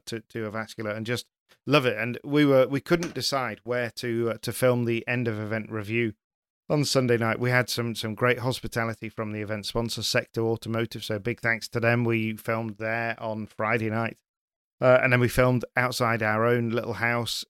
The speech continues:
uh, near, uh, I can't remember where it was.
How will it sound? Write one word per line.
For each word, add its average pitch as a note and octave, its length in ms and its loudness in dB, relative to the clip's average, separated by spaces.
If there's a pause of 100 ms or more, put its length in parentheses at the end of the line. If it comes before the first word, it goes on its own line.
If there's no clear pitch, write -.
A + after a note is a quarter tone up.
(280)
uh, A2+ 300 -4
near, A2+ 500 -4
uh, G#2+ 720 -6 (240)
I G#2 260 -6 (100)
can't G#2 140 -6
remember G#2 300 -2
where G2 120 0
it G#2+ 80 -2
was. G#2 440 -2